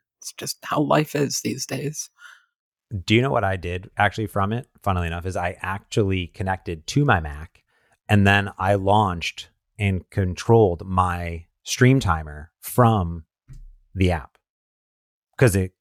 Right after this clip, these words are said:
Speaker 2: I can
Speaker 1: From
Speaker 2: I
Speaker 1: a terminal?
Speaker 2: From a terminal. Mm-hmm.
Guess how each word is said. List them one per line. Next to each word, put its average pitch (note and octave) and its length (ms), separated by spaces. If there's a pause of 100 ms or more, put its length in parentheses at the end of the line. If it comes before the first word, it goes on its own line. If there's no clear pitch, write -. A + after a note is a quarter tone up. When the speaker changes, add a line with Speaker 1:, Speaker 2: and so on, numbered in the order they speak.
(100)
Speaker 2:
I G#2 100
can G2+ 140
Speaker 1:
From A#2+ 420
Speaker 2:
I - 80
Speaker 1:
a - 20
terminal? C3 640
Speaker 2:
From G#2+ 260
a G#2 40
terminal. D#2+ 440 (340)
Mm-hmm. D3 200